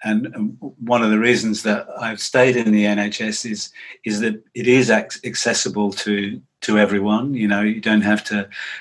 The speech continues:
pay for it. So, you know, ordinary people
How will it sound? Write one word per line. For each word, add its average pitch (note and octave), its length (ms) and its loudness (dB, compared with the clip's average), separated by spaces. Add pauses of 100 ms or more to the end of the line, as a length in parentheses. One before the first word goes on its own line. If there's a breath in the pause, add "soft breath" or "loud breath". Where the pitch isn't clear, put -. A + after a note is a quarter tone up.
(100)
pay G#2+ 200 4
for G2+ 320 -2
it. G#2+ 140 -4
So, A2 380 0 (460 loud breath)
you A2 140 -2
know, G#2 300 0 (1000)
ordinary A#2+ 440 4
people A#2 600 -2